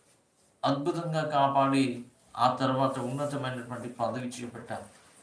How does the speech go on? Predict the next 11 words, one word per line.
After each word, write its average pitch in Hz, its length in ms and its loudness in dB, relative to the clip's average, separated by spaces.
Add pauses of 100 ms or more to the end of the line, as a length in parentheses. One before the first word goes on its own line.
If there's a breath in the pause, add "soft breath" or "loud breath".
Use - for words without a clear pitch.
(100)
దేవుని 139 260 2
కొరకు 135 260 -2
వాడబడ్డా. 127 760 4 (1080 soft breath)
దేవుని 247 640 6
కొరకు 254 360 6
వాడబడేటువంటి 220 1300 8
వ్యక్తుల 170 480 -2
యొక్క 208 320 2
నైజం 180 640 4
ఎలా 160 220 8
ఉంటుంది, 131 760 0